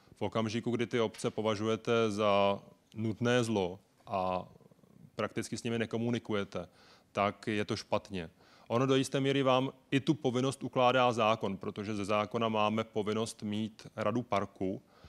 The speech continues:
a ta rada parku v našem případě má dvě sekce, regionální a vědeckou. Vědecká je pochopitelně složená z odborníků,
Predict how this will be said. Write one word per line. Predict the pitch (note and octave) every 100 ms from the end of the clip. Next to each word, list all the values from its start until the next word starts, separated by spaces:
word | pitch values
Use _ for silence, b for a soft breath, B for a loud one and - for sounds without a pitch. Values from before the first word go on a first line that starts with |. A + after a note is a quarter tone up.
| B -
a |
ta | - G#2+
rada | G#2+ A2+
parku | A2 G#2+ - A#2 A2+
v | G#2
našem | G#2 - A2
případě | - A2 A2 G#2+ A2 A2 A2
má | G#2+ G#2+ G#2 G#2 G#2
dvě | F2+ G2 F#2 G#2+
sekce, | - G#2 - - A2
regionální | G#2 F#2 G#2 G#2 G#2+ G#2+ A2+ A2+
a |
vědeckou. | G2 G2 - - A2
Vědecká | G2+ G2 - A2
je | G#2
pochopitelně | G2+ G2+ G#2 - G#2+
složená | A2+ G#2 A2 G#2+
z |
odborníků, | G#2 F#2+ G#2+ A2+ A2+ - B2 A#2+